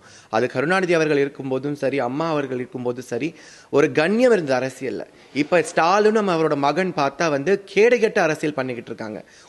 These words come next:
உதயநிதி ஸ்டாலின் அவர்கள் வந்து என்ன வயசு, என்ன நாகரிகம் இதெல்லாம்? ஐயா பத்தி பேச இவனால ஒரு தகுதி இருக்கிறவரா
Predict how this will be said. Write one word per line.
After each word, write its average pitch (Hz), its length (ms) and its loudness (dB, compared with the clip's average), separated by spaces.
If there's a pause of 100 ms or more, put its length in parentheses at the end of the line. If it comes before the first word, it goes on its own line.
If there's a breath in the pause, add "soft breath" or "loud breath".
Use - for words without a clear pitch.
உதயநிதி 220 380 4
ஸ்டாலின் 165 340 0
அவர்கள் 151 320 2
வந்து 156 260 -2
என்ன 185 280 -2
வயசு, 165 460 0
என்ன 180 280 -2
நாகரிகம் 175 540 2
இதெல்லாம்? 139 280 -4 (360 loud breath)
ஐயா 180 300 2
பத்தி 196 260 -2
பேச 170 240 -2
இவனால 165 280 0
ஒரு 156 160 2
தகுதி 208 360 4
இருக்கிறவரா 135 440 0